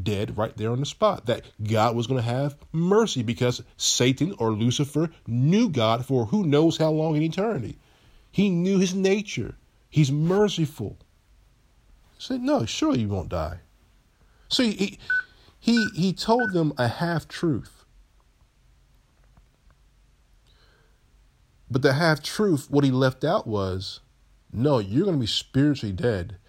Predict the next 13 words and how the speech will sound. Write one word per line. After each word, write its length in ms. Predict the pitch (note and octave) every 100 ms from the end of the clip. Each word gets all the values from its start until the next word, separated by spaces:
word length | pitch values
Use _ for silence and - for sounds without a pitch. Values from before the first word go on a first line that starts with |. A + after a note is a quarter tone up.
| _ -
And 580 | - F3+ F#3 A#2+ G#2+ G#2 - _ _ _ _ _ _
not 300 | A2+ D#3 G#3 -
only 580 | C#3+ G3 D#3+ A#2 A2 - _ _ _ _ -
are 140 | B2
you 160 | C#3+ C#3
gonna 100 | G#2
know 440 | G#2 A2 C#3+ G3
good 180 | C3 A2
and 180 | G2+ G#2
evil, 380 | G#2 G2 G#2 G2+
you're 120 | A#2
gonna 180 | D#3+ B2
be, 120 | F2+